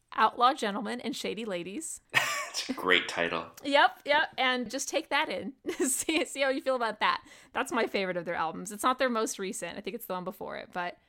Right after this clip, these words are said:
Speaker 1: oh yeah.
Speaker 2: <laughs>
Speaker 1: Especially if you
Speaker 2: There
Speaker 1: like that kind of Billy feel.
Speaker 2: I do. There is a thing, I think, where you see Americana, and especially, like, that country music, rockabilly kind of Americana,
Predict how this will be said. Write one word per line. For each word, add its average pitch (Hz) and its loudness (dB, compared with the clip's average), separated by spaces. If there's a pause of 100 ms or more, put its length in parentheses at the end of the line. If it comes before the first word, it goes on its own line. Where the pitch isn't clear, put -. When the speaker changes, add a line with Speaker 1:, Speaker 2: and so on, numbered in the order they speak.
(260)
Speaker 1:
oh 190 -6
yeah. - -8 (100)
Speaker 2:
<laughs> - -18
Speaker 1:
Especially 262 4
if 233 4
you 233 4
Speaker 2:
There 226 4
Speaker 1:
like 214 0
that 202 4
kind 208 -2
of 170 -4
Billy 175 -2
feel. - -10 (380)
Speaker 2:
I 98 0
do. 80 -6 (340)
There 123 0
is 156 0
a 180 -2
thing, 87 0
I 92 -6
think, 82 -8 (140)
where 92 0
you 113 -10
see 127 0
Americana, 92 0
and 87 -8
especially, 127 -4
like, 85 -2
that 80 -6
country 90 -6
music, 85 -4
rockabilly 80 -6
kind 82 -8
of 80 -10
Americana, 80 -10